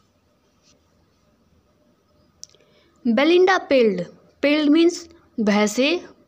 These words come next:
मतलब चेहरा पीला हो जाना। And she cried, "Help, help," और इस पर वो हेल्प हेल्प चिल्लाती है। But mustard fled with a terrified yelp, yelp means एक तीखी आवाज़,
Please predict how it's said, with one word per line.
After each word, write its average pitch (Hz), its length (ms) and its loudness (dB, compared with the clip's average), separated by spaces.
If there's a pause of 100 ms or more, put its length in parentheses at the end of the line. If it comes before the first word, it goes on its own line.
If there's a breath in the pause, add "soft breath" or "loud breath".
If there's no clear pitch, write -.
(120)
मतलब 240 340 -2
चेहरा 202 460 -2
पीला 240 420 -2
हो 196 120 0
जाना। 170 360 -10 (1120 loud breath)
And 339 180 0
she 370 240 -2 (160)
cried, 330 300 0
"Help, 320 340 -2
help," 190 260 -4 (200)
और 247 260 0
इस 302 120 -2
पर 330 180 -2
वो 320 360 -2 (360 loud breath)
हेल्प 277 260 -2
हेल्प 277 220 0 (320)
चिल्लाती 226 540 -2
है। 262 120 -4 (500 loud breath)
But 349 240 -2
mustard 359 560 2
fled 302 540 -2
with 262 180 0
a 285 100 2 (140)
terrified 247 480 0
yelp, 240 460 -2
yelp 269 380 0
means 302 300 -2 (180)
एक - 280 -8 (100)
तीखी 339 280 -2
आवाज़, 175 420 -2